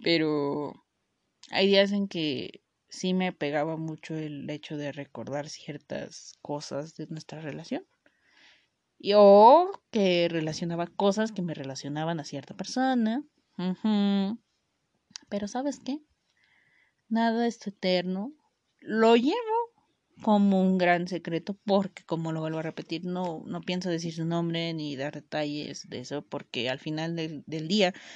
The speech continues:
fue algo íntimo, yo creo que fue así, algo íntimo que, ay, que yo tuve que vivir, algo que experimentar, algo que me dio en la madre, algo que,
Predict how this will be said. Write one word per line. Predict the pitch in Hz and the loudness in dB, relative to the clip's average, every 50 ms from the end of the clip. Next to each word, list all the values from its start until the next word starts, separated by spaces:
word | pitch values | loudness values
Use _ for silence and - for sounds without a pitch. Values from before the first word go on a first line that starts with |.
| - - - - _ _ _ _ _ - | -20 -20 -20 -20 _ _ _ _ _ 2
fue | - 285 311 339 | 6 8 10 10
algo | 349 349 330 285 285 240 | 10 8 8 8 6 6
íntimo, | 220 214 208 208 208 226 233 220 | 6 6 4 2 0 -2 -2 -2
yo | 185 170 160 156 | -2 -2 -2 -2
creo | - 180 175 - | -2 -6 -6 -4
que | - 165 139 131 135 | -4 -4 -4 -4 -6
fue | - - 160 | -8 -8 -10
así, | - - 165 165 | -8 -8 -8 -6
algo | 156 151 170 170 156 156 | -6 -6 -6 -4 -4 -4
íntimo | 170 160 170 175 196 185 185 175 165 - | -4 -6 -6 -6 -6 -4 -4 -4 -6 -8
que, | - - - - - - - _ _ | -12 -12 -12 -10 -10 -12 -14 _ _
ay, | - - - - - - | -14 -14 -14 -14 -14 -12
que | - 196 170 | -10 -8 -8
yo | 175 170 147 - | -8 -8 -10 -8
tuve | - 175 170 165 170 | -8 -6 -6 -8 -8
que | - 170 165 | -10 -10 -10
vivir, | 151 151 147 151 180 208 233 | -8 -8 -6 -2 0 0 2
algo | 220 208 180 175 - | 0 0 -2 -4 -8
que | - - | -12 -18
experimentar, | - - - - 165 160 143 135 143 156 - 202 214 220 | -20 -16 -12 -10 -8 -8 -8 -10 -6 -2 0 2 2 2
algo | 214 185 180 - | 0 -2 -4 -6
que | - 160 | -8 -8
me | 151 151 | -6 -6
dio | 151 151 | -6 -6
en | 151 | -6
la | 156 160 | -2 0
madre, | 190 214 240 247 233 226 208 | 2 2 2 2 2 2 2
algo | 196 190 190 180 | 2 2 -2 -4
que, | - - 156 139 - | -4 -4 -4 -4 -4